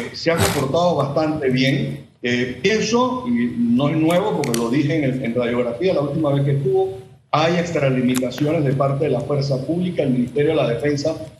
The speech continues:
debe, de, no, el Ministerio de Seguridad debe mantenerse dentro de las barreras constitucionales, porque si no van a venir, eh,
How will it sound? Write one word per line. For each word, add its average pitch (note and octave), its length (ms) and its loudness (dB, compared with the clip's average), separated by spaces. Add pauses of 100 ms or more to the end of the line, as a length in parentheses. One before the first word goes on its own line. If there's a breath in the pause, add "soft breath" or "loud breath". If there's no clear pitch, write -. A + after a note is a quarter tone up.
(160)
debe, D#3+ 600 2
de, D3 60 2
no, D3 200 2
el A#2 140 -2
Ministerio D3 560 2
de C3+ 80 0
Seguridad B2+ 720 -2 (360)
debe G3 340 0
mantenerse D3 760 0
dentro G3 920 -2
de C3+ 180 2
las B2 280 0
barreras D3+ 480 2
constitucionales, G3+ 1500 0 (320)
porque C3+ 300 -2
si C#3 160 0
no D3+ 560 0 (100)
van D3 260 2
a D3+ 80 2
venir, B2+ 540 0 (160)
eh, A2 420 -2